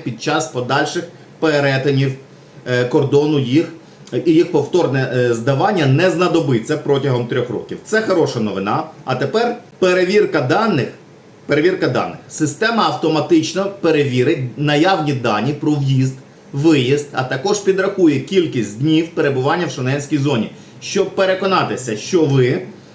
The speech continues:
не перевищили дозволений термін перебування дев'яносто днів протягом ста вісьмидесяти днів. Йде мова, звісно, якщо ви перетинаєте кордон Євросоюзу,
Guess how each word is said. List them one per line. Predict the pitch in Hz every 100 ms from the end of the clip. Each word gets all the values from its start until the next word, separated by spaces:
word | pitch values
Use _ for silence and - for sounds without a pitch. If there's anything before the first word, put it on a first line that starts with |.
| -
не | 135 196
перевищили | 196 165 143 135 131 - 180 175
дозволений | 151 156 131 156 185 175 131
термін | 113 156 160 143
перебування | 131 117 120 143 151
дев'яносто | 120 120 123 131 120
днів | 110 170 180 - - -
протягом | - 143 143 147 147
ста | 139 - 139 131
вісьмидесяти | 139 - 151 151 117 104 101 -
днів. | 87 87 85 - - -
Йде | 107 101 143
мова, | 175 175
звісно, | 127 117 139 135
якщо | 131 -
ви | 123
перетинаєте | 123 143 127 127 117 107 139
кордон | 139 123 110 104
Євросоюзу, | 117 123 127 - 170 180 110 101